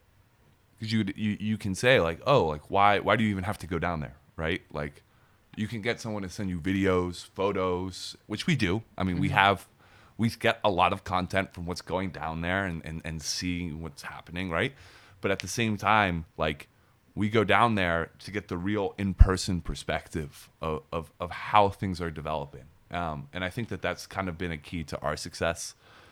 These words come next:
Speaker 1: over the, over the past few years. It's just really being there human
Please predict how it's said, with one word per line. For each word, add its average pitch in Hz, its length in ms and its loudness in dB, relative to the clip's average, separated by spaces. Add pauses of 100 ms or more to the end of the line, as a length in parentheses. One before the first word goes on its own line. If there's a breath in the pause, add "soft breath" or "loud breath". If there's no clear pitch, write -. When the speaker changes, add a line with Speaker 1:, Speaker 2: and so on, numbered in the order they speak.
(380 soft breath)
Speaker 1:
over 90 180 2
the, 80 200 -6 (240)
over 85 120 -6
the 82 100 -6
past 80 300 -4
few 87 140 -4
years. 78 460 -2
It's 73 140 -10
just - 240 -10 (580 soft breath)
really 104 220 0
being 95 300 0
there 85 240 2
human 78 720 -2